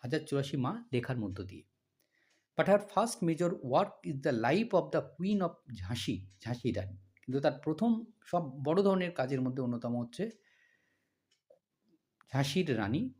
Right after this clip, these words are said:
ঝাঁসি রানী। One of her best known stories is স্তন্যদায়িনী। তার বিখ্যাত একটি গল্প হচ্ছে স্তন্যদায়িনী। She worked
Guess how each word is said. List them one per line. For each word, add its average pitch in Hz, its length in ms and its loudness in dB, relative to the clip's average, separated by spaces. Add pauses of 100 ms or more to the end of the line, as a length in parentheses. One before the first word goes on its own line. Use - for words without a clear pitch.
(100)
ঝাঁসি - 300 -4
রানী। 95 220 -8 (760)
One 135 140 4
of 156 140 4
her 147 140 4 (160)
best 202 280 2
known 156 200 2
stories 147 440 -2 (220)
is 139 380 -2
স্তন্যদায়িনী। 98 640 -2
তার 123 180 -4 (280)
বিখ্যাত 143 360 -6
একটি 143 220 -6
গল্প 127 260 0
হচ্ছে 123 380 -4
স্তন্যদায়িনী। 139 720 -2 (420)
She - 100 -4 (140)
worked 151 220 2